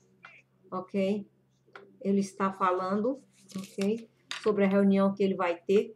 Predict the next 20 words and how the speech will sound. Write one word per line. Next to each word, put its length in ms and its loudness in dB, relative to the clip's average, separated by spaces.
na 180 -8
Coreia 380 4
do 120 -4
Norte. 380 -2
Queria 200 -12
colocar 280 -2
isso 140 -4
mais 200 -2
claro 340 -6
para 120 -12
os 80 -18
irmãos 320 -8
verem. 240 -6
Ok, 300 8
amados. 500 2
Então, 240 0
nós 140 0
sabemos, 480 2
irmãos, 420 2
que 400 0